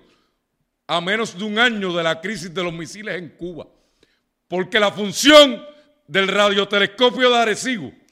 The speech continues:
la razón por la que los americanos metieron el billete que metieron el primero de noviembre de mil novecientos sesenta y tres, fue porque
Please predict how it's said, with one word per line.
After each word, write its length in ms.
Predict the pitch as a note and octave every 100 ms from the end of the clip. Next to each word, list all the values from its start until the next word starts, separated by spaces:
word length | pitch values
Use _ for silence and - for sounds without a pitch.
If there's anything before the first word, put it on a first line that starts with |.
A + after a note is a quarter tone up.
| _ _
la 200 | - G#3+
razón 440 | G#3+ G#3+ G3+ A#3+ B3
por 180 | D4 C4
la 200 | B3+ A3+
que 100 | A3+
los 80 |
americanos 640 | G3+ G3+ F#3+ F#3 G#3 B3 A#3+
metieron 480 | G3 G#3+ A#3+ A#3+ - - _
el 160 | F#3+
billete 400 | E3+ F3+ G#3+ A#3
que 120 | A3+ A3
metieron 440 | F#3+ G3 A#3+ A#3
el 160 | G3 G3
primero 680 | - _ F#3 F3+ G3 A#3+ A#3
de 60 |
noviembre 520 | G#3+ G3+ A3 C4 A3+ - _ _
de 180 | D3 F#3
mil 160 | G#3
novecientos 600 | A#3 A#3 A3 A#3 A#3 G#3+
sesenta 420 | F#3+ E3 F#3+ - F3
y 60 |
tres, 240 | E3+ A#3+ - - _ _ _ _ _ _ _ _ _ _ _ _ _
fue 340 | - A#3 C4
porque 480 | F3+ G#3 G#3 G3+ F#3